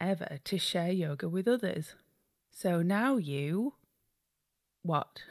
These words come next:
<laughs> Contact studios to see if there's any openings, look around your local area to rent somewhere to start your own classes.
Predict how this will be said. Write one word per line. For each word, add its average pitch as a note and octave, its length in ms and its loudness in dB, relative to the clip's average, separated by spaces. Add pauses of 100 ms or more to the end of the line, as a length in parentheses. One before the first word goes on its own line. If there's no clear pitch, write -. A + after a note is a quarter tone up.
(160)
<laughs> - 1080 -4
Contact - 840 0
studios A#3+ 640 2
to - 160 -2
see F3+ 120 -2
if E3+ 180 -2
there's E3+ 180 -2
any F3 240 0
openings, G#3+ 800 0 (400)
look F#3 220 2
around E3+ 320 4
your E3 180 2
local D#3+ 320 0
area D#3+ 380 0
to D#3 400 -2
rent F3 440 2
somewhere F3 580 0
to D3+ 100 -6
start - 300 -6
your E3 180 0
own F#3 180 2
classes. F3 600 -4